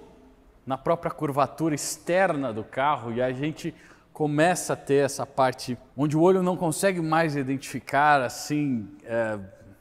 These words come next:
é tudo muito orgânico, né, nesse carro.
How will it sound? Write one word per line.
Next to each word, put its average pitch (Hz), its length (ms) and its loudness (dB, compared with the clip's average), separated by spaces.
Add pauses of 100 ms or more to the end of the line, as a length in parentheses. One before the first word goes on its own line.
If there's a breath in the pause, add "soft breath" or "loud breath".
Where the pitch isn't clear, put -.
(880)
é 120 180 -14 (300)
tudo 151 240 -4
muito 151 320 -2
orgânico, 107 760 -4 (400)
né, 117 180 -8 (360 soft breath)
nesse 107 300 -10
carro. 107 460 -4